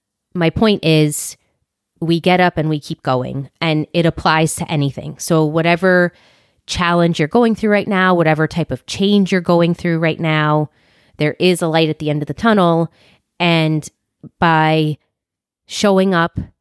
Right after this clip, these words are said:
and putting your effort to working through it, it is going to shift things and change things for you. So at the end of the day, I hope this is motivational for you in some way, helpful in some way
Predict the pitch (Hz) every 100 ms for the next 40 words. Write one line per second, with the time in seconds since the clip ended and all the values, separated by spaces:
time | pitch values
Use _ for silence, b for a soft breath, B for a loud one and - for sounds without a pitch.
0 | _ _ _ _ _ - 160 - 185 170
1 | 170 - 175 - 170 - 156 156 - 151
2 | - 196 165 156 _ - 165 160 156 160
3 | 151 - - 156 - 147 139 135 135 139
4 | 127 - 123 - - 120 127 - 147 135
5 | - B B B B B B B _ -
6 | 170 175 180 170 156 156 151 143 - 160
7 | 156 160 - 214 208 196 202 - 175 165
8 | 170 175 165 160 160 - 156 147 151 151
9 | 151 151 - 151 156 147 147 147 _ _
10 | _ _ _ _ - - 165 - 156 156
11 | - 151 151 139 139